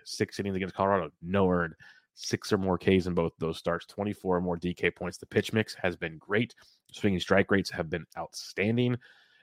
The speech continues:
And with, with Skubal, he's gonna have some rough starts here and there. There's no sugarcoating that. There's gonna be starts where he, he has poor command. He's walking guys.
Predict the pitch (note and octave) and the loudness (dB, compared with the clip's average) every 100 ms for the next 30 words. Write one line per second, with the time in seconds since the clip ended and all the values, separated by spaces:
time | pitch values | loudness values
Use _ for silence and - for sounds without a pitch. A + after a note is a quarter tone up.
0 | - G2 G2 F#2+ G#2 F#2+ - C3+ C#3 B2 | -2 0 2 2 2 0 2 2 6 4
1 | G#2 A#2 A#2+ A#2+ A2 G2+ F#2+ E2 - D2+ | 4 0 0 0 0 2 2 0 0 -4
2 | D2 - _ F#2+ F2+ G2+ G2 F2+ - G#2+ | -6 -12 _ -2 4 8 10 8 4 2
3 | G2+ G#2+ G2 F#2+ F#2+ - _ - - - | 4 6 6 4 2 0 _ -20 -16 -8
4 | F2+ G2 - F#2+ F#2+ F2+ E2+ - - F#2 | -2 0 4 2 4 0 0 -6 -4 -4
5 | F#2 D#2+ - G#2 - F2+ G2 G#2 G2+ E2 | -4 -4 2 4 8 8 8 6 0 0
6 | G2+ G2+ G#2 G2+ G2 F#2+ | 2 2 2 0 2 0